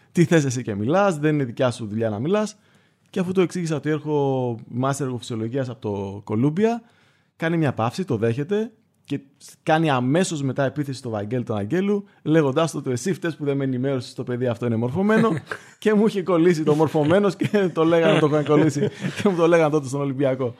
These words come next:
Speaker 2: Εγώ θυμάμαι την ιστορία που μου είχε πει ο Παπα-Νικολάου. Βασικά, όταν ο Ντούντα δεν ήταν από την αρχή της προετοιμασίας, γιατί ήταν με την εθνική ομάδα.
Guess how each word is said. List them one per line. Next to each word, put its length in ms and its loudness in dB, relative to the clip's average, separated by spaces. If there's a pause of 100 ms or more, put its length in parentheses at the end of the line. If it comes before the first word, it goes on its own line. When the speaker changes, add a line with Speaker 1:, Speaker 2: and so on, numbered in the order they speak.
(100)
Speaker 2:
Εγώ 180 -6
θυμάμαι 180 -4
την 100 -6
ιστορία 220 -8
που 40 -10
μου 60 -8
είχε 80 -12
πει 60 -14
ο 40 -10
Παπα-Νικολάου. 560 -10
Βασικά, 360 -10
όταν 280 -12
ο 140 -4
Ντούντα 320 -4 (520)
δεν 120 -4
ήταν 140 -4
από 60 -6
την 100 -6
αρχή 120 -12
της 100 -14
προετοιμασίας, 560 -12
γιατί 240 -12
ήταν 140 -8
με 80 -8
την 380 -8
εθνική 320 -10
ομάδα. 380 -6